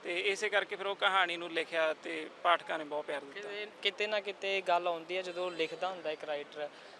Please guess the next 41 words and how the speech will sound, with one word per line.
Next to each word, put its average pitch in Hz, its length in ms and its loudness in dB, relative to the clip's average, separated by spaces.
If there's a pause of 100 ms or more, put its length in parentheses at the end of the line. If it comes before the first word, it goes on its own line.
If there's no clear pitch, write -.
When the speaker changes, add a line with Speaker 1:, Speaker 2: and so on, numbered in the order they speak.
(120)
Speaker 2:
ਤੇ 196 80 -4
ਉਹ 208 180 0
ਅਹਿਸਾਸ 175 640 0
ਕਰਦਾ 143 360 -6
ਪਹਿਲਾਂ 147 300 -6
ਉਹਨਾਂ 151 240 -8
ਚੀਜ਼ਾਂ 147 340 -8
ਨੂੰ, 147 220 -12
ਖੁਦ 175 200 -6
ਤੇ 185 120 0
ਹਟਾਉਂਦਾ 156 500 -2
ਹੁੰਦਾ। 135 320 -6
ਜਿਵੇਂ 156 240 -8
ਅਪਸਰਾ 165 360 -4
ਫਿਲਮ, 165 220 -10
ਅਹ, 170 500 -4
ਅਸ-, 170 80 -6
ਅਪਸਰਾ 175 500 -2
Speaker 1:
ਹਮ। 202 120 -2
Speaker 2:
ਫਿਲਮ 214 260 0
ਹੀ 233 40 -2
ਵਰਗੀ 160 400 0
ਉਹ 139 100 -4
ਆ। - 20 -4
Speaker 1:
ਹਮ, 220 80 -8
ਹਮ। 214 220 -12 (380)
Speaker 2:
ਉਸ 214 260 2
ਕਹਾਣੀ 220 360 2
ਨੂੰ 214 120 -6
ਕਿਵੇਂ 220 280 0
ਹੰਡਾਇਆ 175 360 -2
ਤੁਸੀਂ 151 280 -10
ਆਪਣੇ 139 240 -12
ਉੱਪਰ? - 220 -16 (540)
Speaker 1:
ਮੈਨੂੰ 208 160 8
ਲੱਗਦਾ 226 380 12
ਹੰਡਾਉਂਦੇ 214 440 12
ਆਪਾਂ 202 220 12
ਸਾਰੇ 190 300 12
ਹਾਂ 170 80 8
ਬਾਈ, 156 160 6